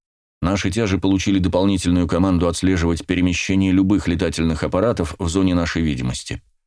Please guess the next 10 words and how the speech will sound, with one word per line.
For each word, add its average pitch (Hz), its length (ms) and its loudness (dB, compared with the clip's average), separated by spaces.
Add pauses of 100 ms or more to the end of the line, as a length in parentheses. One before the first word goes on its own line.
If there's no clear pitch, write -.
(180)
и 85 100 0
мы 135 160 4
побежали 113 480 2
дальше. 80 400 -4 (1200)
Бежать 92 300 0
становилось 98 520 2
все - 180 -2
тяжелее 90 580 2
и 87 180 -4
тяжелее. 87 640 0